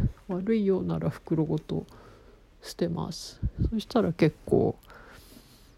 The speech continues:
あれだね。いっぱい捨てて、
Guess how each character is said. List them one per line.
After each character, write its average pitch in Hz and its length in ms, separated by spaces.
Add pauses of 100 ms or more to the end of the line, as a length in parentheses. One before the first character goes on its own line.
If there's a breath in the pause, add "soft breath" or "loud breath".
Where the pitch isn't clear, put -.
(520)
あ 180 80
れ 151 140
だ - 160
ね。 160 260 (1500 loud breath)
い 175 40
っ - 20 (180)
ぱ 165 180
い 156 60
捨 - 140
て 156 120
て、 - 300